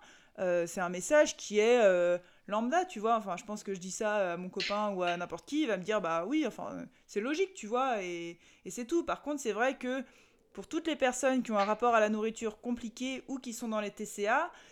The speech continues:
c'est perturbant et, euh, et culpabilisant si, euh, t'es allé au McDo la veille ou si t'as envie d'y aller le lendemain, quoi. Donc c'est vrai que s'il faut vraiment, vraiment bien intégrer que, euh, quand t'as un problème de rapport à la nourriture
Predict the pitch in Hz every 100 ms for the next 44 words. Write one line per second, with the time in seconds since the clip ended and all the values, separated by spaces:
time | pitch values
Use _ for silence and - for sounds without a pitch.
0 | - - - - 247 285 311 - _ -
1 | 233 - 233 196 214 254 302 320 - -
2 | 214 262 247 196 180 170 165 151 131 92
3 | 80 - 190 220 208 214 202 185 180 240
4 | 285 - - 214 233 185 170 165 160 208
5 | 180 175 175 165 185 226 196 185 190 180
6 | 180 185 196 208 214 220 220 170 - -
7 | - _ 202 202 226 220 277 302 - 254
8 | 285 294 - _ - 208 220 208 247 302
9 | 262 240 240 214 247 262 233 233 202 254
10 | 277 - 233 254 262 - _ _ _ -
11 | 190 180 247 262 294 254 - 262 254 262
12 | 233 220 214 262 233 214 220 226 214 -
13 | 269 302